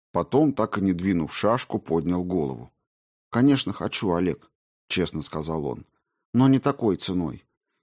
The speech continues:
Если мое возвращение грозит вам проблемами, мне не надо этого. Я подожду. Может, еще что-нибудь придумаем». «Да, хреново»,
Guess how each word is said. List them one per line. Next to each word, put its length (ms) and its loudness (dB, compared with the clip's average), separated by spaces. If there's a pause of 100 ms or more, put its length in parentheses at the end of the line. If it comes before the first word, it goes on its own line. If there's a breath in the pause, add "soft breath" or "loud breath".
Если 340 2
мое 280 6
возвращение 760 4
грозит 440 2
вам 240 4
проблемами, 720 4
мне 300 4
не 100 6
надо 340 4
этого. 340 -6 (160)
Я 160 0
подожду. 600 0 (500)
Может, 300 4
еще 260 2
что-нибудь 420 -4
придумаем». 640 -2 (800)
«Да, 680 4
хреново», 960 4